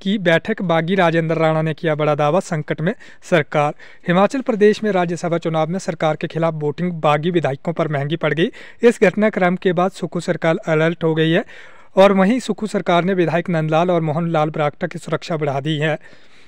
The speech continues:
बैठक में लिए गए कई महत्वपूर्ण फैसले। बैठक में रोजगार से संबंधित बातें हुई। मंत्री रोहित ठाकुर कैबिनेट के फैसलों की जानकारी दे रहे हैं। राजेश धर्माणी और गोमा भी साथ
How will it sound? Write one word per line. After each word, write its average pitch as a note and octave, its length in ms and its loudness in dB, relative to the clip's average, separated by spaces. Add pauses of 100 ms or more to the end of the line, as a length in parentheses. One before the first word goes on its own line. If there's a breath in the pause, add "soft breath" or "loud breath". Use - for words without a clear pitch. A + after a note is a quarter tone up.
(200 soft breath)
बैठक G3 340 4
में B3 80 2
लिए F#3+ 200 4
गए F3+ 140 4
कई F3+ 240 0
महत्वपूर्ण E3 640 -4 (400)
फैसले। E3+ 360 2
बैठक F#3 340 0
में G3+ 100 2
रोजगार E3 360 2
से F3 140 -6
संबंधित D#3 520 -4
बातें D#3 280 -2
हुई। E3+ 220 0
मंत्री E3 280 -4
रोहित D#3 220 -2
ठाकुर E3 340 -4
कैबिनेट D#3+ 360 -2
के F#3 220 2 (400 loud breath)
फैसलों F#3 380 4
की F#3+ 120 -4
जानकारी D#3 440 2
दे D#3 160 2
रहे D#3 140 6
हैं। F#3 100 0 (320 loud breath)
राजेश F3+ 380 4
धर्माणी E3+ 360 2
और F3+ 100 4
गोमा D#3+ 280 0
भी D#3+ 100 0
साथ E3 220 0